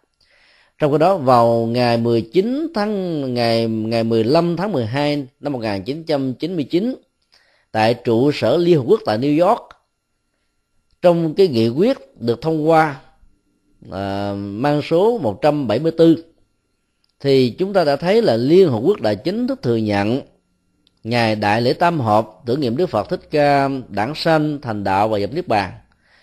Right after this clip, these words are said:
là ngày thế giới về văn hóa và tôn giáo. Chúng ta thấy rằng là chưa có một tôn giáo nào mà ngày sanh của vị lãnh tụ tôn giáo đó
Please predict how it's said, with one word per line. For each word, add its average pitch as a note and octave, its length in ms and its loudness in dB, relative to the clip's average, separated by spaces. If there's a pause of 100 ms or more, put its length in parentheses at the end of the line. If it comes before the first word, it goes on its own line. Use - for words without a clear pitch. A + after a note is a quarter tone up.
(360)
là A2 160 2
ngày G#2 600 0 (500)
thế F#3+ 240 4
giới A3+ 460 4 (300)
về A2 420 -2
văn C3 220 0
hóa C3+ 240 0
và A#2 140 -6
tôn A2 180 -6
giáo. A#2 280 -4 (1300)
Chúng F#3+ 100 2
ta G3+ 100 6
thấy G3+ 300 0
rằng D#3+ 200 0
là A#2 80 4
chưa F#3 320 4
có G3 120 0
một B2 200 -2
tôn F3+ 240 4
giáo G#3 300 2
nào A2 400 0 (920)
mà G#2+ 380 -2 (300)
ngày A2+ 220 -2
sanh G3+ 460 0
của F3 120 -2
vị B2+ 140 2
lãnh A2+ 280 -2
tụ C3 140 0
tôn D3 160 -2
giáo D3+ 140 0
đó D#3 340 -2